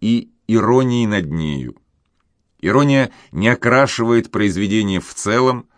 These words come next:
но включается своеобразными квантами.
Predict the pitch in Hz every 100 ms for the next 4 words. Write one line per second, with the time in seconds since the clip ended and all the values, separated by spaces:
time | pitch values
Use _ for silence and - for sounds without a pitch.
0 | _ - - 98 160 - 135 127 156 156
1 | - 147 143 107 - 104 110 107 120 127
2 | 117 117 120 - - 90 90 85 71 69
3 | 67 64